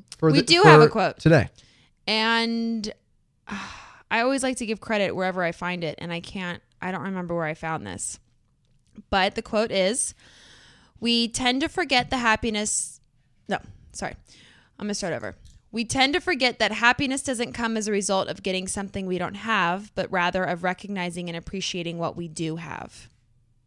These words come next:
Speaker 1: Oh, I do like that quote, actually. That's a good one.
Speaker 2: You like it?
Speaker 1: "We tend to forget that happiness doesn't come as a result of getting something we don't have, but rather of recognizing and appreciating what
Speaker 2: What
Speaker 1: we
Speaker 2: we
Speaker 1: do
Speaker 2: do
Speaker 1: have."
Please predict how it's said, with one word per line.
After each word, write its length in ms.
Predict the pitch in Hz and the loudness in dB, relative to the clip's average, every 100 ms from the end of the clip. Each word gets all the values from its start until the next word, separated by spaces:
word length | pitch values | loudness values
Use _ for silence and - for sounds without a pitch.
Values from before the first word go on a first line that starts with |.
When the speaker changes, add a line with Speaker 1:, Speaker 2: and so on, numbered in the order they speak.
| _ _ _ - - | _ _ _ -20 -10
Speaker 1:
Oh, 60 | 302 | -4
I 160 | 508 392 | -2 4
do 120 | 453 | 4
like 100 | 440 | 6
that 100 | 185 | 4
quote, 220 | - 139 131 | 6 6 4
actually. 220 | 117 156 | 0 -4
That's 120 | - | -2
a 40 | |
good 80 | 220 | 0
one. 220 | 254 104 - _ _ _ _ _ - | 0 0 -2 _ _ _ _ _ -10
Speaker 2:
You 120 | 208 | -6
like 180 | 196 202 | -4 -4
it? 180 | 269 - _ _ - _ - | -6 -8 _ _ -20 _ -4
Speaker 1:
"We 60 | |
tend 200 | - 185 | 6 8
to 40 | 214 | 8
forget 320 | 190 180 175 | 6 6 6
that 100 | 151 | 4
happiness 440 | 147 160 165 151 | 0 2 2 0
doesn't 300 | - 135 143 | 2 0 0
come 180 | - 135 | -4 -4
as 100 | 131 | -4
a 20 | |
result 380 | 120 113 135 143 | -4 0 2 2
of 100 | 123 | 0
getting 220 | 127 151 | 2 2
something 340 | 156 147 135 127 | 2 0 0 -2
we 80 | 123 | 0
don't 320 | 143 147 127 | 6 6 4
have, 300 | - - - _ _ _ _ - | -6 -18 -20 _ _ _ _ -12
but 180 | 123 120 | 2 6
rather 340 | 147 156 151 | 8 10 6
of 280 | 143 117 120 | 4 0 6
recognizing 720 | 180 - 139 120 95 - 101 | 6 6 0 -8 -8 -14 -16
and 100 | 120 | -12
appreciating 760 | 117 - 185 175 170 156 147 135 _ _ _ _ _ - | -12 -2 0 2 6 6 6 -2 _ _ _ _ _ 0
what 100 | 147 | 6
Speaker 2:
What 60 | |
Speaker 1:
we 40 | 147 | 8
Speaker 2:
we 40 | |
Speaker 1:
do 100 | 143 | 10
Speaker 2:
do 40 | |
Speaker 1:
have." 60 | 151 | 8